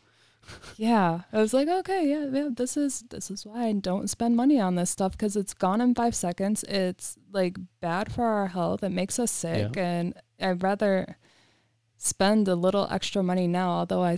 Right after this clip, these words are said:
Speaker 1: think my lifestyle is actually cheaper <laughs> than, than buying processed foods. But
Speaker 2: I think, seeing the thing is, like, I don't think there's anything wrong with it if you do do it in moderation. Like, even if you choose to buy it and eat it, like, once a week, like,
Speaker 1: Yeah.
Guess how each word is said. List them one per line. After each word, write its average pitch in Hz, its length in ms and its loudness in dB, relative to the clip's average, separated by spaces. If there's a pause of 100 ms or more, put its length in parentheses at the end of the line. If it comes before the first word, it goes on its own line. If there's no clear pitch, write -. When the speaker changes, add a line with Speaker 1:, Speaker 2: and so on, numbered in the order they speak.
(140)
Speaker 1:
think 185 300 -4 (120)
my 175 200 -2
lifestyle 175 480 -2
is 190 100 -12
actually 208 340 -10
cheaper 240 500 -6
<laughs> - 40 -10
than, 240 360 12
than 254 180 12
buying 240 280 12
processed 262 640 8
foods. 269 480 10 (600)
But 240 200 6
Speaker 2:
I 147 100 8
think, - 320 0
seeing 190 220 4
the 185 140 4
thing 170 240 4
is, 139 180 4
like, 120 180 4
I 147 40 2
don't 208 140 2
think 214 140 2
there's 131 200 6
anything 120 400 2
wrong 90 260 -4
with 127 160 0
it 156 260 -2 (360)
if 135 140 -4
you 127 60 6
do 113 220 4
do 131 180 2
it 135 60 2
in 127 60 0
moderation. 127 560 2
Like, 110 160 0
even 127 240 -2
if - 100 -6
you 120 60 0
choose 110 340 -2
to 107 80 -4
buy 101 280 0
it 104 120 0
and 110 80 -6
eat 104 140 -2
it, 104 80 -2
like, 101 120 -2
once 104 280 -6
a 110 40 -8
week, 107 380 -10 (340)
like, 110 260 4
Speaker 1:
Yeah. 190 340 2